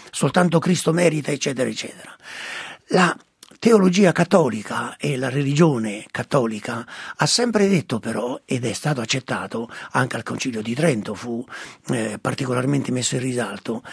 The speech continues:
che questo discorso della corruzione dell'uomo non è che l'uomo ha cambiato natura,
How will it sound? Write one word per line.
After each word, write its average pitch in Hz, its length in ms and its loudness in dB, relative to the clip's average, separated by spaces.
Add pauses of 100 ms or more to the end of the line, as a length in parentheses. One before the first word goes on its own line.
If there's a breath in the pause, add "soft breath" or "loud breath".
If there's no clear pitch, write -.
(440 loud breath)
che 190 360 6 (280)
questo 247 300 2
discorso 180 500 0
della 147 320 4
corruzione 214 680 2
dell'uomo 113 680 0 (460 loud breath)
non 220 280 10
è 254 180 0
che 143 160 4
l'uomo 147 640 6
ha - 240 0
cambiato 165 600 4
natura, 143 640 0